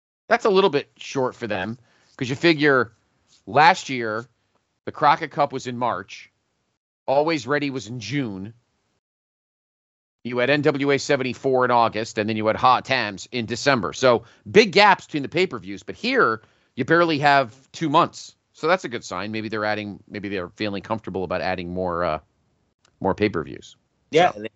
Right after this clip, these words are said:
Speaker 2: maybe that's where they're making some of their revenue too. So.
Speaker 1: Yes.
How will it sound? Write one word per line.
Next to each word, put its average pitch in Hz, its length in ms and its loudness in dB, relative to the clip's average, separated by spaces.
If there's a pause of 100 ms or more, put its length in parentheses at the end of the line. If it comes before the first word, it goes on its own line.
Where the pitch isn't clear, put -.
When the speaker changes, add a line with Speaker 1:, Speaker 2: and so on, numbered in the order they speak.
(140)
Speaker 2:
maybe 101 220 -12
that's 98 280 -6
where 95 180 -6
they're 90 200 -10
making 85 400 -12
some 85 240 -10
of 80 60 -12
their 82 100 -6
revenue 85 460 -6
too. 87 280 -8
So. - 220 -18
Speaker 1:
Yes. - 460 -4